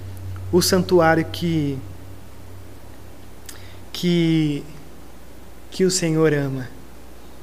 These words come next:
Quando Paulo vem nos falar sobre, sobre isso na sua primeira carta aos Coríntios, capítulo seis, verso dezesseis, olha só.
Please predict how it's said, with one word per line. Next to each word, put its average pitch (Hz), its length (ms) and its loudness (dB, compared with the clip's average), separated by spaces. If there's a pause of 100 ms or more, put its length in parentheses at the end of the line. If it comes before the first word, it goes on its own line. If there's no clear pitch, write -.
(1700)
Quando 208 260 8
Paulo 208 480 10
vem 170 200 4
nos 175 160 2
falar 156 360 2
sobre, 143 720 2 (760)
sobre 170 460 6
isso 185 180 6
na 156 120 0
sua 160 200 2
primeira 160 380 2
carta 160 380 4
aos 147 160 0
Coríntios, 160 420 4
capítulo 151 460 -4
seis, 156 320 2
verso 151 260 0
dezesseis, 143 840 -2 (540)
olha 196 260 6
só. 156 360 -2